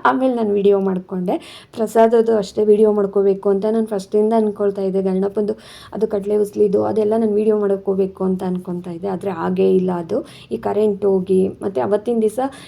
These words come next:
ಶನಿವಾರ ದಿವಸ ಅದು ಏನು ಏನು ಅಂತಾನೆ ಗೊತ್ತಾಗಿಲ್ಲ, ಯಾವ ಕೆಲ್ಸನೂ ಮಾಡೋದಕ್ಕಾಗಿರ್ಲಿಲ್ಲ. ಬೇಗನೆ ಟೈಮ್ ಆಗೋಯ್ತು, ಕರೆಂಟ್ ಬೇರೆ ಇರ್ಲಿಲ್ಲ ಅವತ್ತು.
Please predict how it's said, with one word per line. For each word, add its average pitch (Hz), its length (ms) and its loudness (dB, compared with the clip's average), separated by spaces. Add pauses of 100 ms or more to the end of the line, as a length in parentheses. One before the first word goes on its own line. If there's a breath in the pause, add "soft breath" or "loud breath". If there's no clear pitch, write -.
ಶನಿವಾರ 254 440 2
ದಿವಸ 262 220 -2
ಅದು 233 120 -2
ಏನು 240 380 0
ಏನು 240 240 -2
ಅಂತಾನೆ 226 280 -2
ಗೊತ್ತಾಗಿಲ್ಲ, 202 400 -2
ಯಾವ 196 180 2
ಕೆಲ್ಸನೂ 226 460 -2
ಮಾಡೋದಕ್ಕಾಗಿರ್ಲಿಲ್ಲ. 185 960 -4
ಬೇಗನೆ 214 440 2
ಟೈಮ್ 202 300 -2
ಆಗೋಯ್ತು, 190 380 -2
ಕರೆಂಟ್ 196 400 0
ಬೇರೆ 180 320 0
ಇರ್ಲಿಲ್ಲ 175 340 -2
ಅವತ್ತು. - 320 -2